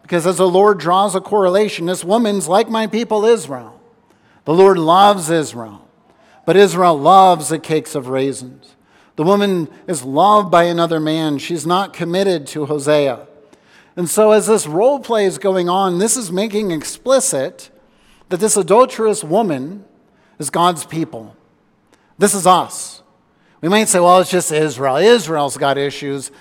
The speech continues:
We're different." This is the Lord knowing who we are. We are a people who love the false gods. We are those who want to be loved by another.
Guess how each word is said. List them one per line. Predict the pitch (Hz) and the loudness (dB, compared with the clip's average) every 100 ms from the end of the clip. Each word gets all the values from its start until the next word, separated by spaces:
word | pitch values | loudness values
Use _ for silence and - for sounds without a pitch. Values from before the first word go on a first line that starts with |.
| - - | -20 -4
We're | 170 240 220 | 0 2 2
different." | 175 165 - 113 - - _ _ _ _ _ _ _ _ _ _ _ _ | 2 0 -2 -16 -18 -20 _ _ _ _ _ _ _ _ _ _ _ _
This | 208 262 | -2 2
is | |
the | 277 | 4
Lord | 247 220 233 180 | 4 6 6 4
knowing | 175 208 180 156 131 | 2 2 2 -2 -6
who | 107 160 | -10 -4
we | 156 | -2
are. | 135 131 104 92 - _ _ _ _ _ _ _ _ _ _ - | -2 -4 -6 -14 -20 _ _ _ _ _ _ _ _ _ _ -6
We | 135 196 | 2 4
are | 202 | 4
a | |
people | 160 156 165 165 | 2 -4 -4 -6
who | 147 | -6
love | 147 156 170 139 117 _ _ _ _ _ | -2 -2 -2 -4 -12 _ _ _ _ _
the | - | -20
false | 123 139 135 - | -8 -6 -6 -6
gods. | 143 139 110 - - - _ _ _ _ _ _ _ | -6 -6 -8 -16 -20 -20 _ _ _ _ _ _ _
We | 147 185 | 2 4
are | 185 | 4
those | 170 175 202 185 | 4 4 4 0
who | 165 | -2
want | 156 170 175 | 0 -2 -2
to | 156 | -6
be | 160 | -6
loved | 143 156 180 123 107 - _ _ _ _ _ - | 0 2 2 0 -8 -20 _ _ _ _ _ -8
by | 139 | -4
another. | 147 156 160 135 104 | -2 0 0 -2 -8